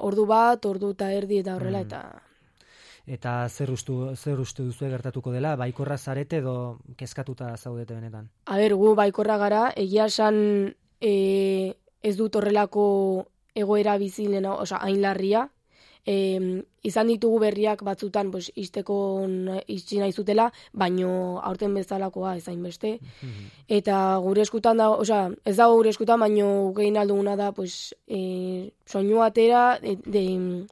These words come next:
Speaker 1: kartelak egin,
Speaker 2: Mhm.
Speaker 1: re-, eh, sare sozialetara igo, eta, pues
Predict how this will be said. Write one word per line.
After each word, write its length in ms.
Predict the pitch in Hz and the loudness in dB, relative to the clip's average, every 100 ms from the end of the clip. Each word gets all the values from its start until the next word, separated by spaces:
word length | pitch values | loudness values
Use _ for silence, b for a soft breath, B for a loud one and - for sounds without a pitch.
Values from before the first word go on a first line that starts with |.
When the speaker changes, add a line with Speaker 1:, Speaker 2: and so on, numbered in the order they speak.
| - | -6
Speaker 1:
kartelak 460 | 196 202 233 226 | -4 2 2 2
egin, 500 | 202 196 214 226 226 - B | 0 -2 -2 -2 -4 -8 B
Speaker 2:
Mhm. 220 | 131 117 127 _ _ | -12 -12 -14 _ _
Speaker 1:
re-, 180 | - 208 202 190 190 | -8 -6 -2 0 0
eh, 40 | |
sare 220 | 180 202 208 | 0 0 0
sozialetara 540 | 208 214 214 214 214 | 2 0 2 2 2
igo, 260 | 202 214 220 | 2 2 0
eta, 320 | - 175 170 170 170 _ | -4 -12 -10 -12 -14 _
pues 240 | - - | -20 -20